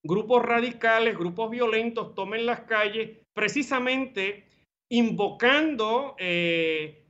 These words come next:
esos planteamientos de Trump para hacerle frente a lo que ellos perciben como una amenaza a sus ideologías. Por eso es que tener un presidente en Casablanca que tenga mesura,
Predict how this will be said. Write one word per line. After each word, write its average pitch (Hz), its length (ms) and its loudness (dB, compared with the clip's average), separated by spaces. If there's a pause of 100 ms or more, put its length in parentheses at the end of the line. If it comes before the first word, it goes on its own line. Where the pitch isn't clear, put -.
(100)
esos 262 360 0
planteamientos 220 760 -6
de 262 100 -2
Trump 220 360 -6
para 180 180 -4
hacerle 214 340 -4
frente 220 720 -4 (280)
a 180 100 0
lo 190 180 -2
que 190 80 -2
ellos 202 220 -2
perciben 240 540 -2
como 196 260 -4
una 226 200 2
amenaza 202 840 0
a 175 120 -4
sus 330 280 -2
ideologías. 147 680 0
Por 180 180 -4
eso 262 200 -2
es 302 120 -6
que 190 380 -2 (300)
tener 208 240 2
un 302 100 0
presidente 247 560 2
en 233 60 2
Casablanca 226 760 0
que 170 120 -2
tenga 214 360 -2
mesura, 247 760 -2